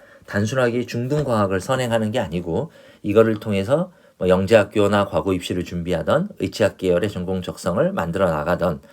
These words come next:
아니면 말씀드렸던 것처럼 영재원 과정을 준비하던 이런 것들에 모두 사용이 되는 거기 때문에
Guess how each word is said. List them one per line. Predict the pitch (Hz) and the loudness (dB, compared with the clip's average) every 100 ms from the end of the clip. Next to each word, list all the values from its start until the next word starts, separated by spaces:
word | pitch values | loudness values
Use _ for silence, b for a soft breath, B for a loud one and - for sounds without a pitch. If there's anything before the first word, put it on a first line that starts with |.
| B B B | B B B
아니면 | - 85 82 113 180 - B B B - | -4 -2 2 2 2 -4 B B B -12
말씀드렸던 | 78 - - 101 87 85 87 | -2 0 0 -2 -2 -2 -6
것처럼 | 82 90 87 | -4 -2 0
영재원 | 87 92 113 113 | 0 0 2 2
과정을 | 104 92 87 85 | 2 2 -2 -4
준비하던 | - 85 85 82 82 131 208 | -6 -6 -6 -4 -2 -2 0
이런 | 104 107 | 0 0
것들에 | 101 104 | 0 0
모두 | 101 139 175 160 | 0 0 0 -2
사용이 | - 135 127 113 | -2 -4 -2 -4
되는 | 85 92 | -4 -4
거기 | 92 82 | -4 -4
때문에 | - 78 80 156 - | -6 -6 -4 -6 -6